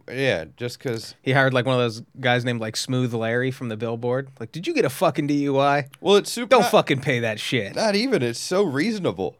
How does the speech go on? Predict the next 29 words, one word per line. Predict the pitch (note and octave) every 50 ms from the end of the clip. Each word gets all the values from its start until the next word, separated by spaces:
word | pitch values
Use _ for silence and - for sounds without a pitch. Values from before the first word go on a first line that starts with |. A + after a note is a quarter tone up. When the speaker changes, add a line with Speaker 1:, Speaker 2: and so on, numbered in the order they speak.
| _
Speaker 2:
<laughs> | _ _ -
Speaker 1:
If, | - D3+ - E3+ C3 - G3+ G#3 F3+ D#3 C3 - - D#3 D#3 B2+ - D#2+
the | - F2 - D#3 D#3
fact | D#3 E3+ F3+ F#3+ -
that | G3+ G3 - - - _ _ _ _ _ _ _ _ _ -
he | A#2 D3
was | D#3+ C#3+ C#3 C3+
asleep | C#3 B2+ - - - - D3+ D3 D3+ D3
when | C3+ C3 B2 A#2+
the | A2+
cops | G#2 - C3 A2+ G#2+ G#2+ - - -
came, | - C3+ B2 A#2 G#2+ E2
you | A2 D#3
know, | D#3 D3+ D#3
like, | D3+ D3 C#3
if | C#3+ D3
Speaker 2:
Also, | C#3 - F#3
Speaker 1:
someone | G3 G#3+ A#3+ A3
Speaker 2:
why | G3 A#3+
is | A3+
there | D4+ C4
a | F3+ -
cop | - F3+ F#3 F3+ D#3
rolling | D3 D3 D#3 D3+ C#3
by | B2+ C#3 D3+ C#3
on | B2 A#2
his | A#2+ G#2+
big | G#2 B2 A#2+ A2+
ranch? | A2+ A2 A2+ A#2 A2 - - - - -